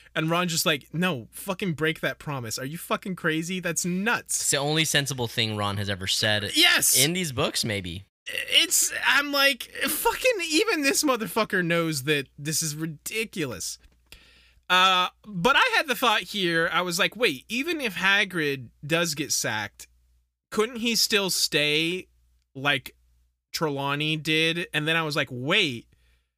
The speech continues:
Speaker 1: I was like, "Now that Dumble's gone, is Trelawney still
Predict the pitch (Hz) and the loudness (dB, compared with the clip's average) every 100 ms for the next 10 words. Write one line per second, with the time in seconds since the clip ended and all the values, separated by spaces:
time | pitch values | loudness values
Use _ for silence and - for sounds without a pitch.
0 | _ _ _ _ - 151 143 135 147 135 | _ _ _ _ -2 -2 0 -2 -2 -2
1 | 143 160 269 165 123 151 196 185 113 117 | 0 2 0 -4 -2 -2 0 -4 -8 -10
2 | 101 87 82 95 123 127 - 120 113 143 | -12 -10 -12 -12 -10 -10 -8 -10 -6 -4
3 | 185 214 - - 143 143 143 156 | -4 -2 -4 -2 -2 -2 -6 -8